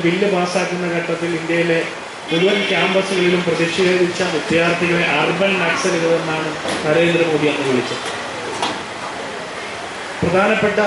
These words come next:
സംഘപരിവാർ തീവ്രവാ-, നേതാക്കന്മാരൊക്കെ വിളിച്ചത് തീവ്രവാദികളെന്നാണ് പ്രതിഷേധിച്ച ആളുകളെ വിളിച്ചത്. പ്രതിഷേധിച്ച ആളുകളുടെ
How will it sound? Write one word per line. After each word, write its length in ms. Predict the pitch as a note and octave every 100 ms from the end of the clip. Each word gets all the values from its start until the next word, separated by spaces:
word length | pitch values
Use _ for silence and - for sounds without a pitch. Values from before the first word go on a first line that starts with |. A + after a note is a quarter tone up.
| G3+ - - - - - - - - -
സംഘപരിവാർ 600 | F3+ F#3+ G3+ G3+ G3+ G3+ G3
തീവ്രവാ-, 480 | F#3+ F#3+ F#3+ F#3+ F#3 F3
നേതാക്കന്മാരൊക്കെ 840 | F3 F#3+ F#3+ F#3 F#3 F3+ F3+ - G#3
വിളിച്ചത് 380 | F#3 F3 F3+ F3 E3+ - -
തീവ്രവാദികളെന്നാണ് 920 | E3 F3+ G3 F#3+ F#3+ F3+ F3 E3+ D#3+ D#3+
പ്രതിഷേധിച്ച 560 | D#3 D3+ - D#3+ D3+ D#3+
ആളുകളെ 260 | D3 D3 C#3+ C3
വിളിച്ചത്. 320 | A#2 A2+ - - - - - - - - - -
പ്രതിഷേധിച്ച 560 | F#3 F3+ F#3+ A3+ A#3 A3 A3
ആളുകളുടെ 340 | G#3+ G#3+ G#3